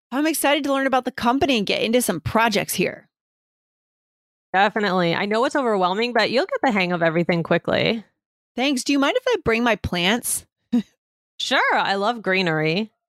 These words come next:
Speaker 1: "So I was wondering about lunch breaks. Do people usually,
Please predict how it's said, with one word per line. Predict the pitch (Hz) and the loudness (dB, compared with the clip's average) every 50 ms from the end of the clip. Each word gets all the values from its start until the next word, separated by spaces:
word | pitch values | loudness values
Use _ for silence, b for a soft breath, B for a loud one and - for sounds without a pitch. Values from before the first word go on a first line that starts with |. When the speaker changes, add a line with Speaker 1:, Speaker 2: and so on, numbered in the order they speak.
| _ _ _ _ _ _ _ - - | _ _ _ _ _ _ _ -6 -2
Speaker 1:
"So | 359 311 - - | -2 -2 0 0
I | 277 349 | 0 0
was | 415 415 - | 0 0 0
wondering | 330 349 381 427 466 453 427 | -2 -2 -2 0 -2 -2 0
about | 392 294 233 - | 2 0 0 0
lunch | 196 180 185 180 180 - - | 0 0 0 0 0 -2 -2
breaks. | - 185 - - - - | -2 -2 -2 -2 -6 -4
Do | - 277 254 | -2 -2 -2
people | - 415 - - 539 440 | -2 -2 -2 0 0 0
usually, | 330 294 294 294 269 277 302 285 269 262 254 247 240 233 226 226 220 214 208 202 196 190 | 2 2 0 0 0 0 -2 0 0 0 0 2 2 2 2 2 2 2 2 2 2 0